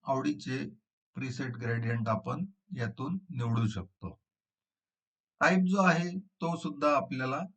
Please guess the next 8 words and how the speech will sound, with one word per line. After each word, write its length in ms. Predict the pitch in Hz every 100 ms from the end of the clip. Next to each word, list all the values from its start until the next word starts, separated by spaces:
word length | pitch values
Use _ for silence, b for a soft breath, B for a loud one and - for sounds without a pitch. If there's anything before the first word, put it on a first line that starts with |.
| _
आपल्या 440 | - 117 131 139 165 -
आवडीनुसार 760 | 123 123 131 123 117 123 - - _ _ -
बदलता 480 | 101 101 107 92 95
येईल. 300 | 87 82 - _ _ _ _ _ _ _ _ _ _ _ -
डायरेक्शन 680 | 135 165 - - 165 170 - _ _ _ _ 135
आपल्याला 500 | 113 285 143 139 165 - -
आपल्या 360 | 110 131 131 123 - -
आवडीनुसार 680 | 135 117 123 120 110 123